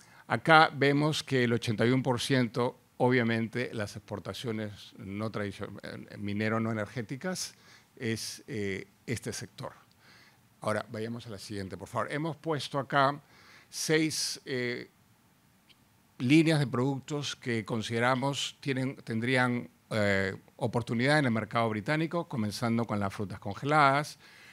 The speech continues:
luego nuevas frutas y verduras frescas o secas, en tercer lugar, conservas de verduras, luego las nueces, chocolates y derivados de cacao, para terminar con comidas preparadas o snacks. Pero nos vamos a enfocar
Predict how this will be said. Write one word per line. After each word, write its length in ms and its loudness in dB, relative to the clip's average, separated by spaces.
luego 300 6
nuevas 280 2
frutas 480 -4
y 60 -4
verduras 440 -2
frescas 580 -8
o 60 -14
secas, 600 -2
en 120 -8
tercer 300 -2
lugar, 280 4
conservas 540 -2
de 60 -4
verduras, 720 2
luego 320 0
las 200 -2
nueces, 600 -2
chocolates 800 -2
y 100 -4
derivados 520 0
de 100 -4
cacao, 540 -2
para 220 -2
terminar 600 -2
con 340 -2
comidas 420 -4
preparadas 800 -2
o 180 -2
snacks. 460 -8
Pero 220 0
nos 120 0
vamos 300 2
a 40 -2
enfocar 540 0